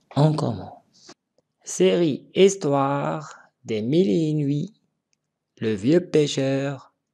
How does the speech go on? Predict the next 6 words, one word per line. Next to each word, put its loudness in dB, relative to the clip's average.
et 6
le 6
démon. 2
Il 4
y 6
avait 0